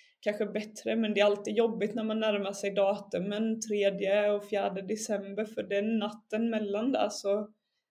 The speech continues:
det är ju då hon dör liksom. Sen är det ju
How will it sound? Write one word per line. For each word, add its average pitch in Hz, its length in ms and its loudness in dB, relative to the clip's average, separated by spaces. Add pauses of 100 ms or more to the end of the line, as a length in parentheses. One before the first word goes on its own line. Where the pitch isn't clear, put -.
(160)
det - 140 -8
är 220 80 0
ju - 100 -4
då - 280 0
hon 214 200 -6
dör 285 440 -4
liksom. 294 380 -14 (3750)
Sen 226 320 -4
är 233 80 4
det 208 80 -2
ju 190 380 -2